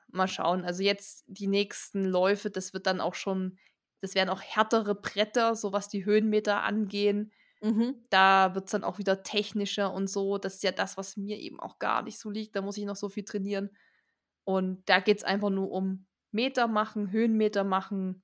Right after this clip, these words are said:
Speaker 1: und lange, lange Stunden auf den Beinen sein, weil das müssen wir halt letztendlich dann beim Eiger Ultra auch, weil, wie gesagt, du wirst nicht zweihundertfünfzig Kilometer durchrennen, sondern du musst einfach schaffen,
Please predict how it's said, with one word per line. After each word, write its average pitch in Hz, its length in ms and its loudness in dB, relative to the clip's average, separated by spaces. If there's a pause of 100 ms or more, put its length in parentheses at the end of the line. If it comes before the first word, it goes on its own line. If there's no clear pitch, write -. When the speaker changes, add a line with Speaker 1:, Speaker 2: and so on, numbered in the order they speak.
(260)
Speaker 1:
und 190 260 -2
lange, 226 480 2
lange 208 380 2
Stunden 202 440 -4
auf 180 140 -6
den 185 220 -4
Beinen 190 280 -2
sein, 175 240 -4
weil 170 140 -2
das - 160 -12
müssen 202 220 -2
wir 196 80 2
halt 180 200 0
letztendlich 185 580 -6
dann 180 360 -8 (880)
beim 185 220 -2
Eiger - 340 -2
Ultra 196 400 -2
auch, 190 400 -4
weil, 180 220 -4 (480)
wie 202 100 -6
gesagt, 208 220 0
du 190 80 -2
wirst 208 260 0
nicht 220 180 -2
zweihundertfünfzig 202 560 -2
Kilometer 196 300 0
durchrennen, 208 640 -4
sondern 190 320 0
du 214 80 -2
musst 214 260 -2
einfach 196 240 -4
schaffen, 214 600 -4